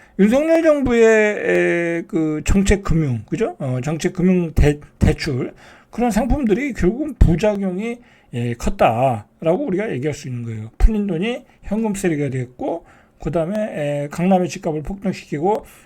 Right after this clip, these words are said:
다시 그게 서울의 또 집값을 폭등시키고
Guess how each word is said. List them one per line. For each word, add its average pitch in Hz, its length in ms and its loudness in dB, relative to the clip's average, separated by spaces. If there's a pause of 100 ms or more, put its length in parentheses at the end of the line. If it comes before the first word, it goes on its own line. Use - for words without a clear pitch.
(120)
다시 240 1000 -2
그게 220 560 -4
서울의 196 520 -4
또 180 120 -4
집값을 156 380 -6
폭등시키고 156 1080 -4